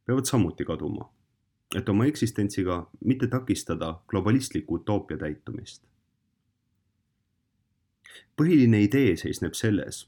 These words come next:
et iga vara, mis kasutab süsinikku, on kahe tuhande viiekümnendaks aastaks sisuliselt nullväärtusega, nenditakse aruandes. See omakorda võib soodustada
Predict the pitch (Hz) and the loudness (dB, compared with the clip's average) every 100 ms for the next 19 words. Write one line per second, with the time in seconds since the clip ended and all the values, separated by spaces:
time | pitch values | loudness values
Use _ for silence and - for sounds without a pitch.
0 | 85 - 123 127 123 120 80 - - _ | -8 -2 0 2 2 2 0 -6 -14 _
1 | - - 101 90 - 80 - 151 90 80 | -6 -2 -2 -4 -6 -6 -2 0 0 -2
2 | - - 98 - _ _ _ _ _ 92 | -6 -12 -12 -14 _ _ _ _ _ -2
3 | 87 135 120 98 90 110 113 95 85 80 | 0 2 4 2 2 2 2 0 -2 -4
4 | - 110 113 92 - 113 123 110 113 92 | -4 -4 -4 -8 -4 -2 0 0 0 -4
5 | 92 95 113 87 76 - - - - - | 0 2 2 0 -4 -8 -16 -14 -14 -16
6 | - _ 90 90 92 95 - 76 76 80 | -20 _ -4 -2 -2 -4 -6 -10 -8 -8
7 | 80 87 - - _ _ _ _ _ _ | -10 -14 -20 -20 _ _ _ _ _ _
8 | _ _ _ _ _ - 98 135 123 95 | _ _ _ _ _ -4 0 2 2 0
9 | 85 85 - _ _ _ 95 - 139 127 | 0 -6 -8 _ _ _ -2 0 0 0
10 | 120 92 90 | 0 -2 -4